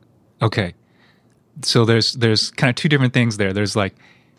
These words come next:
show me that you understood what the ask <laughs> was,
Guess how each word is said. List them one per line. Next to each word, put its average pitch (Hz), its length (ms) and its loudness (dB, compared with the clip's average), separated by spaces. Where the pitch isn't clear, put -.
show - 380 0
me 143 580 2
that 117 240 -2
you 135 160 0
understood 151 880 4
what 123 160 -2
the 120 120 -2
ask 143 340 0
<laughs> - 20 -6
was, 117 500 -2